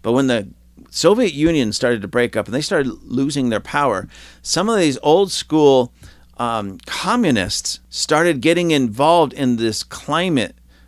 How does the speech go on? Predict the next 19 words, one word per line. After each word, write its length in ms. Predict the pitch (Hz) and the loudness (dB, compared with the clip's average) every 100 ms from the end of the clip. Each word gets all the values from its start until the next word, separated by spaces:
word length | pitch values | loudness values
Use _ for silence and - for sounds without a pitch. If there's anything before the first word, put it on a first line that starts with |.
| _ - | _ -8
uh, 320 | 110 101 90 - | -6 -4 -6 -8
nonsense, 840 | - 113 113 107 95 - 87 95 | -8 -2 0 0 -2 -4 -4 -6
this 160 | - 98 | -8 -10
climate 500 | - 123 156 151 - | -6 -4 -2 -2 -4
lies, 580 | 107 101 87 80 85 - _ - _ _ _ | -6 -4 -4 -6 -10 -14 _ -20 _ _ _
because 400 | 131 127 165 139 | -6 -2 0 2
these 200 | 139 196 | 2 0
are 100 | 226 | 0
tyrants. 560 | - 110 104 101 156 - | -2 -2 0 0 -4 -6
These 200 | 123 151 | -4 -4
are 60 | |
people 300 | 196 156 156 | -4 -4 -4
that 160 | 143 127 | -2 0
want 220 | 113 127 | -2 -2
control. 480 | - 147 - 104 110 | -6 -8 0 2 2
These 220 | 120 131 | 0 -4
are 80 | 160 | -6
people 380 | 127 139 143 143 | -6 -6 0 0
that 280 | 120 110 | 2 0